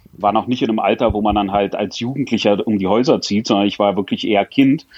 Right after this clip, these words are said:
hab das aber im Ferienlager mitbekommen und, äh, Breaken fand ich super geil und so. Rappen, äh, kam bei mir erst später. Ich hab relativ spät angefangen zu rappen, neunzehnhundertneunzig hab ich angefangen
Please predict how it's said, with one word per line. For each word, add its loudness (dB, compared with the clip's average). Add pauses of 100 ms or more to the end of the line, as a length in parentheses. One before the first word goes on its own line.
(260)
hab -2
das -2
aber 2
im 0
Ferienlager 4
mitbekommen 0
und, 2
äh, 2
Breaken 2
fand 0
ich 0
super 0
geil 4
und 2
so. 4 (280)
Rappen, 2
äh, 4
kam 2
bei 4
mir 2
erst 0
später. 2
Ich -4
hab -2 (320)
relativ 0
spät 2
angefangen 0
zu -4
rappen, 2
neunzehnhundertneunzig 0
hab 0
ich -4
angefangen 0